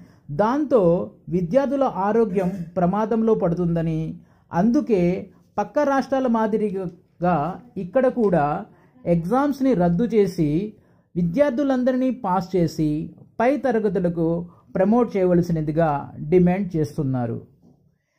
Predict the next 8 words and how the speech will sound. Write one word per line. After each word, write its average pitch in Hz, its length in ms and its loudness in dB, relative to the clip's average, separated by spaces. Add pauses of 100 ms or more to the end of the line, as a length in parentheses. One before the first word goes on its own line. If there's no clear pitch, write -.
(180)
ఇదే 294 280 4
విషయంపై 233 840 2 (720)
అది 202 180 2
వరకు 226 580 2 (100)
కాంగ్రెస్ 254 520 0
పార్టీ, 262 400 -2
సిపిఐ 247 580 2
పార్టీలు 196 1040 -2